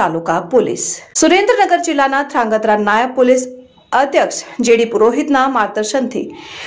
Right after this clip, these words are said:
ધ્રાંગધ્રા તાલુકા ઇન્ચાર્જ પોલીસ પી આઈ જે એસ ઝાવરેની સૂચનાથી પી એસ આઈ બી કે મારોડા તથા પોલીસ કોન્સ્ટેબલ મહાવીરસિંહ જોરુ ભાનાવને નાઇટ પેટ્રોલિંગ દરમિયાન મળેલ ચોક્કસ બાતમી હકીકતને આધારે ધ્રાંગધ્રા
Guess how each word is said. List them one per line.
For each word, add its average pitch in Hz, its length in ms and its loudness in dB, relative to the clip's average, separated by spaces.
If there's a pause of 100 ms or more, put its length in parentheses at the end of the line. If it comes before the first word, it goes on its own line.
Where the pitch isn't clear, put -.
(120)
ધ્રાંગધ્રા 330 480 0 (140)
તાલુકા 262 300 2
ઇન્ચાર્જ 254 460 -2
પોલીસ 262 320 2
પી 254 140 4
આઈ 247 200 2 (100)
જે 226 100 6 (260)
એસ 285 160 2 (160)
ઝાવરેની 269 600 0
સૂચનાથી 202 600 0 (140)
પી 196 160 6
એસ 196 100 -4
આઈ 233 220 2
બી 226 180 -2
કે 226 80 6 (600)
મારોડા 349 400 2
તથા 302 200 0 (460)
પોલીસ 392 260 4
કોન્સ્ટેબલ 311 560 0
મહાવીરસિંહ 254 800 2 (160)
જોરુ 285 320 4
ભાનાવને 220 640 0
નાઇટ 196 320 0
પેટ્રોલિંગ 285 400 2
દરમિયાન 247 300 0
મળેલ 226 260 4
ચોક્કસ 254 400 0
બાતમી 214 260 -2
હકીકતને 214 540 -2
આધારે 240 340 2
ધ્રાંગધ્રા 202 600 0